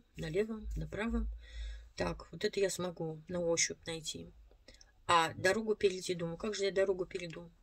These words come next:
На звук буду ориентироваться. Когда будет тихо, машины не будут передо мной ехать, тогда я начну пере-,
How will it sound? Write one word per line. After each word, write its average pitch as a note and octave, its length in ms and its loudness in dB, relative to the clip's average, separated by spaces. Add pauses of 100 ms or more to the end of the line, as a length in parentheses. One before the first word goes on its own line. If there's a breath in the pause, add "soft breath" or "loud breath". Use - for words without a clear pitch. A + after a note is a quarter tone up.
На F3+ 140 -4
звук F3 240 -2
буду E3 240 -4
ориентироваться. E3+ 840 -6 (220)
Когда F3 300 -4
будет E3 320 -8
тихо, A3 440 -2 (1400 loud breath)
машины F#3+ 380 4
не F3 120 -4
будут E3+ 360 -4
передо E3+ 320 -4
мной E3 380 -8 (840)
ехать, G3+ 520 -2 (420)
тогда F3 260 0
я G#3+ 100 4
начну G3 380 -2
пере-, F3 260 -6